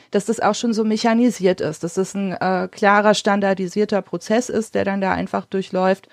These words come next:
und, äh, an den alle, die da beteiligt sind, auch gewöhnt sind. Und gleichzeitig aber auch, wie sie versuchen, das so angenehm wie möglich zu gestalten.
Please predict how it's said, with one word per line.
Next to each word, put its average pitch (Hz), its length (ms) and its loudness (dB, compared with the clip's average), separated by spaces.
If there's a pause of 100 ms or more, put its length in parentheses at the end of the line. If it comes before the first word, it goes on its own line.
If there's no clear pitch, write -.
(600)
und, 196 400 0
äh, 190 320 2 (480)
an 196 180 0
den 220 160 2
alle, 208 260 4
die 208 120 -2
da 208 120 4
beteiligt 196 520 0
sind, 214 180 0
auch - 140 0
gewöhnt 208 400 0
sind. 156 320 -10 (400)
Und 220 320 -4 (100)
gleichzeitig 285 760 0
aber 220 280 2
auch, 226 140 -2
wie 220 100 0
sie 220 140 0
versuchen, 240 560 0
das 214 180 0
so - 160 -2
angenehm 233 520 4
wie 214 80 2
möglich 240 380 0
zu 185 120 -8
gestalten. - 600 -8